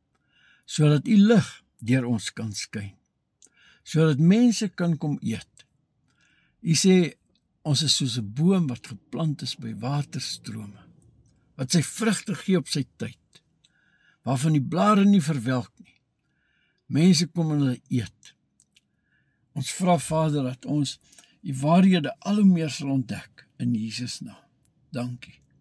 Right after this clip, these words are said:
Amen. Goed. So, Johannes agt, julle sal die waarheid ken en die waarheid sal julle vrymaak. Watter waarhede? Die waarhede van dit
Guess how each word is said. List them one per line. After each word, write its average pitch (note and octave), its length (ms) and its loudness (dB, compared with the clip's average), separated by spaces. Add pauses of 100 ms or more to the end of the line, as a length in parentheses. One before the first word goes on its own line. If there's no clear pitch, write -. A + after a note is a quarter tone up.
(160)
Amen. A#2 360 -2 (540)
Goed. - 280 4 (600)
So, F#3 300 2 (400)
Johannes F#3+ 460 2
agt, A3 400 -6 (280)
julle C#3+ 280 -2
sal D3+ 200 0
die C3+ 120 2
waarheid E3 480 2
ken F#3+ 280 0 (320)
en B2+ 120 4
die B2+ 120 4
waarheid C3+ 440 -2
sal C3 160 0
julle A#2+ 200 0
vrymaak. G#2+ 560 -8
Watter D#3+ 360 2
waarhede? G3+ 540 0 (560)
Die A2+ 100 -4
waarhede G#3+ 640 0 (100)
van E3+ 240 -4 (240)
dit C3 580 -2